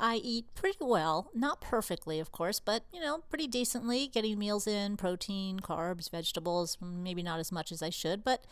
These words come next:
anyways, sticking to a regular pattern. And same thing with my weight training. I may get four times a week, I may get three or two, but at least I know that I'm getting something consistently. So when I go on vacation, I'm thinking, "What can I do,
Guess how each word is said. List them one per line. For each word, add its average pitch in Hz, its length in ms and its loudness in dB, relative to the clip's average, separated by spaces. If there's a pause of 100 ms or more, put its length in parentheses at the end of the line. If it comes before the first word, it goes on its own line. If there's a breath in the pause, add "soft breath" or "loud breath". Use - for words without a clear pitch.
(300 loud breath)
anyways, 214 480 6
sticking 320 500 2
to 269 340 4
a 214 80 6
regular 190 420 2
pattern. 165 480 4 (460 loud breath)
And 220 340 4
same 220 240 4
thing 220 380 0
with 190 420 2
my 214 160 2
weight 302 220 4
training. 165 360 0
I 180 140 -2
may 180 280 0 (260)
get 196 240 2
four 190 200 4
times 190 320 0
a 180 60 -2
week, 190 240 0
I 190 60 0
may 190 160 0
get 196 120 0
three 180 300 -2
or 170 100 2
two, 208 520 2
but 185 160 2
at - 100 -4
least 226 300 2
I 196 120 0
know 185 240 2
that 175 140 0
I'm 175 140 0
getting 196 480 2 (560)
something 185 400 2
consistently. - 880 0 (360 loud breath)
So 247 280 8
when 247 180 4
I 247 80 4
go 302 140 4
on 294 120 4
vacation, 226 760 4
I'm 196 120 0
thinking, 208 380 0
"What 233 300 4
can 233 160 0
I 214 80 2
do, 185 480 6